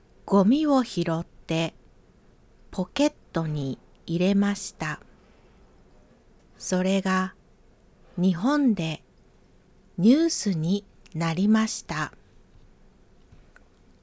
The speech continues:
今回は日本人と掃除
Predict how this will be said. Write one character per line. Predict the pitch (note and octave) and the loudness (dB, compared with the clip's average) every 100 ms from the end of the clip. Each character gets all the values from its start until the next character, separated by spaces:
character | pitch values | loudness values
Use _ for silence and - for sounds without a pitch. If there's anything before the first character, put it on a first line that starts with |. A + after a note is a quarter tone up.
| _ _ - | _ _ 2
今 | B3 B3 A#3+ | 4 6 2
回 | - E3+ D#3 D3+ | -2 -6 -6 -2
は | F#3 G3+ - _ - - _ _ _ _ _ _ - | 0 0 -4 _ -20 -20 _ _ _ _ _ _ -4
日 | F3+ E3+ | -2 -2
本 | F3 A3 A#3 A#3 | 2 4 6 6
人 | A3+ A#3 A#3+ A3+ | 6 4 4 4
と | F3+ - D3+ - | 0 -6 -8 -8
掃 | - D3+ F3 G#3 G#3+ | -4 -2 0 0 0
除 | G#3+ A3 | -2 -4